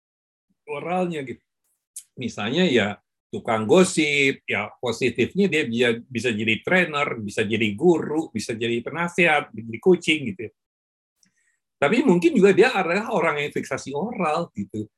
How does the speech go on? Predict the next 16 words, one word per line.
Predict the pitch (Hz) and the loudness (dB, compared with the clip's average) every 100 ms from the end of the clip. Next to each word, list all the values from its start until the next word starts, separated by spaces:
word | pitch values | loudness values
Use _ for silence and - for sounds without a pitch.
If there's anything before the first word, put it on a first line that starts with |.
| _ _ | _ _
Jadi | - 226 | 2 4
sebetulnya | - 147 135 175 233 | 6 2 4 6 8
dia | 190 | 8
sedang | 214 170 147 143 | 6 6 4 4
memuaskan | 127 131 180 - 180 | 2 2 2 2 2
dirinya | 151 139 131 131 | 2 0 0 -2
sendiri | 123 131 120 120 | -4 -4 -2 -2
juga. | 117 127 131 117 - | -6 -8 -6 -6 -4
Itu | 101 - | -4 -4
kata | 113 - | -6 -8
Sigmund | - 92 - 110 117 | -12 -12 -6 -6 -2
Freud, | 117 104 | -2 -2
bukan | 98 101 98 | -4 -4 -4
kata | 87 101 | -4 -2
Irwan | 98 101 98 | 0 -2 -2
ya. | 110 | -4